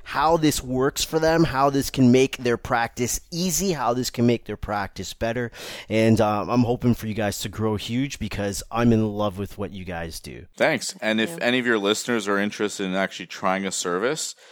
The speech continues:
Speaker 2: uh, we'll extend a twenty-five percent off, uh, introductory, uh, code. Uh, actually, let's do thirty. Let's do thirty. So type in Mark thirty,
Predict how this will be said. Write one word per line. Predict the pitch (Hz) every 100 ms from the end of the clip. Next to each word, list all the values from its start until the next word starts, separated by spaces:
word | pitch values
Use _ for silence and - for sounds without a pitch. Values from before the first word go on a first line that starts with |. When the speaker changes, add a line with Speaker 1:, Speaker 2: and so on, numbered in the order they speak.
| - - -
Speaker 2:
uh, | 90 87 87
we'll | 98 104 104 -
extend | 101 - - 101 98 95
a | 92
twenty-five | - 95 95 95 95
percent | 95 - 95 90
off, | 90 90 -
uh, | 85 85
introductory, | 95 92 - 90 92 - 92 90 90 - - - _ -
uh, | 87
code. | - - 92 110 156 - 90
Uh, | 90 92 - 113
actually, | 123 - 127
let's | -
do | 123
thirty. | - 92 85 80 82 _
Let's | 113 -
do | 104
thirty. | 92 92 87 87
So | - 98 92
type | - 120 120
in | 113 101
Mark | 82 101 120
thirty, | - 104 98 110 143